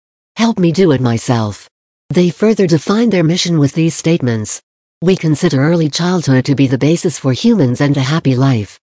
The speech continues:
an irreplaceable time to experience the first surprises and discoveries and to be moved.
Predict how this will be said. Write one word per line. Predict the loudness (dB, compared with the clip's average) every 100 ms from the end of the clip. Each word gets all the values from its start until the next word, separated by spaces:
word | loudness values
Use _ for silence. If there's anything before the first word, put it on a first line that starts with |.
| _
an | 0 2
irreplaceable | 2 0 0 -2 0 0 0
time | 0 0 0
to | 0
experience | -2 -2 0 2 0 0
the | -4
first | -2 -2 0
surprises | -4 -4 -2 -2 0 -2 0
and | 0
discoveries | 0 -2 -2 -2 2 2 2
and | -2
to | 0
be | -2 0
moved. | 0 -2 -4